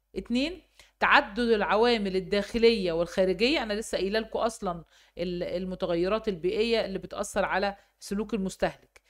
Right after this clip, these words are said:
فالعوامل دي بتخلينا إحنا مش عارفين أنهي عامل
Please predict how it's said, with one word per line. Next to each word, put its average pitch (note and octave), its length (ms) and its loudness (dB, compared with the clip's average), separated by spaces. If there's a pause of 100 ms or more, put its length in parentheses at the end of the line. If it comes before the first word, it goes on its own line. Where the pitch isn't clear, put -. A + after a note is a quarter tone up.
(220)
فالعوامل G3 1200 -2
دي E4 160 2
بتخلينا C4 580 -4
إحنا C4 180 -8
مش A#3+ 180 -4
عارفين D4 500 -4
أنهي C#4 300 -4
عامل D#4 540 -2